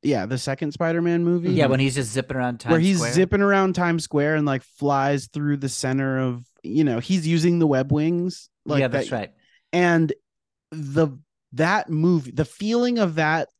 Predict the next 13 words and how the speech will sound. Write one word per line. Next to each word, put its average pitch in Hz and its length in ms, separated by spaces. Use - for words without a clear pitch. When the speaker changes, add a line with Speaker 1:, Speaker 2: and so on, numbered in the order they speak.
Speaker 1:
scene 180 600
is 156 160
exactly 151 520
how 143 180
I 127 80
feel 127 260
in 120 60
those 117 180
web 117 240
wings 113 260
every 110 300
time. 95 320
Like, 123 240